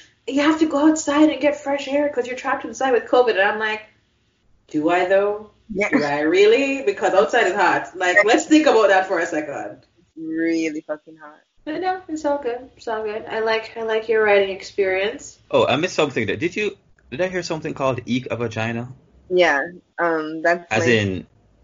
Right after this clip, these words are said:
Speaker 3: eek, the sound you make when you see a mouse?
Speaker 2: Exactly,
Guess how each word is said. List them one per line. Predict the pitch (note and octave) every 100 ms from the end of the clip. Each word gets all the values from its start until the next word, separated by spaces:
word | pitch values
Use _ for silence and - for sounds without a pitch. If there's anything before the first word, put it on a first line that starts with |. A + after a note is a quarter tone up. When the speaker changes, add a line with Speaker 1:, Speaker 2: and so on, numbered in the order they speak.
| _ -
Speaker 3:
eek, | B2 C3 -
the | G#2
sound | G2+ A2 G#2+
you |
make | G#2+ G#2+
when | A2
you | G2
see | -
a | G2+
mouse? | G2 G2 - - - - F#3+
Speaker 2:
Exactly, | F3+ E3+ E3 - D#3 C#3+ F3